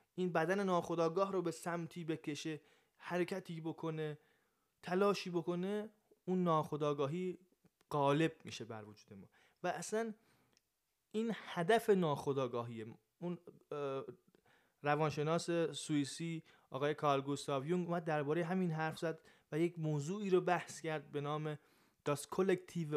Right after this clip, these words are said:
Unbewusstsein، ناخودآگاهی جمعی. و اون ناخودآگاهی جمعی،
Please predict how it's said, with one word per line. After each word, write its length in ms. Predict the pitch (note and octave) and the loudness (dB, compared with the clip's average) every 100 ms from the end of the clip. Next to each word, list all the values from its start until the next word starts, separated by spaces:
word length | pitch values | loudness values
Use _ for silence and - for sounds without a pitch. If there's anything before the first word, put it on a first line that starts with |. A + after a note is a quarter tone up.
| C#3+ | 2
Unbewusstsein، 920 | E3 D#3 C3 A2+ A2 - A#2 G#2 F#2+ - _ _ _ _ _ _ _ _ - | 4 4 0 -4 -8 -10 -8 -8 -8 -14 _ _ _ _ _ _ _ _ -4
ناخودآگاهی 1300 | D#3 D#3 D3+ - D#3 D3+ D3 C#3+ D3+ C#3+ C#3+ F#3 | 0 2 0 -2 -2 0 0 2 4 4 2 2
جمعی. 720 | F3+ D3+ C#3+ C3+ - D3 A2 - _ _ _ _ - | 2 0 0 -2 -6 -8 -8 -12 _ _ _ _ -12
و 100 | C3 - | -8 0
اون 280 | G3+ G3+ - _ _ _ _ | 0 0 -4 _ _ _ _
ناخودآگاهی 880 | C#3 D3+ D3 D#3 D#3 D3+ D3+ C#3 D#3+ | -2 0 2 0 2 2 0 0 -2
جمعی، 720 | C#3+ D#3 D#3 D#3 G3 G#3 G#3 | -2 -2 -2 -6 -8 -8 -8